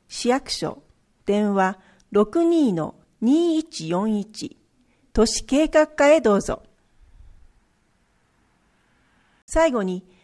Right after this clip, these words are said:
九月末現在の市の人口と世帯数をお知らせします。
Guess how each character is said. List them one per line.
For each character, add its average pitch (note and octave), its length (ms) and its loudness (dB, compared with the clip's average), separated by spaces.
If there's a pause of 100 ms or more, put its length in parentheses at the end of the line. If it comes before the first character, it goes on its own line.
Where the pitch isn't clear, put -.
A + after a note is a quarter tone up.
(160)
九 B3+ 100 -4
月 D4+ 500 -2
末 G#3+ 380 -4
現 A#3 100 -4
在 F3 220 -6
の D#3 300 -10
市 - 240 -10
の C#4 160 0
人 A3 260 -6
口 E3+ 220 -6
と - 340 -12
世 - 260 -6
帯 D#4+ 200 0
数 G#3 240 -2
を D#3 180 -6
お F3+ 80 -8
知 A#3+ 140 -10
ら A#3+ 100 -4
せ A#3+ 100 -6
し - 140 -8
ま G3 160 -6
す。 - 280 -14